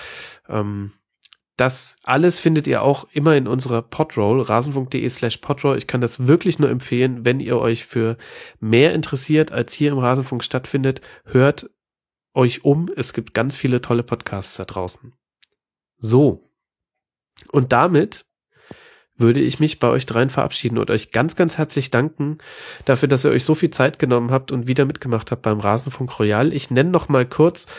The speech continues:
eure Twitter-Handle, damit ihr auch mit Followern zugeschüttet werdet. Äh, Christopher, du bist at, als at ram c bei Twitter zu finden.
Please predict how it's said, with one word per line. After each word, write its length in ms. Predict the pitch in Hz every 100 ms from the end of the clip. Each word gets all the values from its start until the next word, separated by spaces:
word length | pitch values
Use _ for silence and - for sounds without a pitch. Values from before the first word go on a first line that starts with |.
| - -
eure 240 | 123 113 113
Twitter-Handle, 640 | - 165 139 110 113 120
damit 260 | 117 113 117
ihr 160 | 123
auch 220 | 107 -
mit 180 | 117 - -
Followern 640 | - - 127 151 123 110
zugeschüttet 720 | 107 156 131 - 107 - 101
werdet. 480 | 92 90 95 143 - - - - - -
Äh, 500 | - 120 120 113 - - _
Christopher, 380 | 170 - 156 147
du 80 |
bist 240 | 143 143 123
at, 240 | 131 - _ _
als 340 | 127 117 -
at 200 | 165 - -
ram 500 | 123 107 110 143 180 -
c 500 | - - 135 180 - _ - - - - - _ -
bei 120 | 156
Twitter 500 | - 170 185 196 202 _ _
zu 100 | -
finden. 480 | 160 190 196 214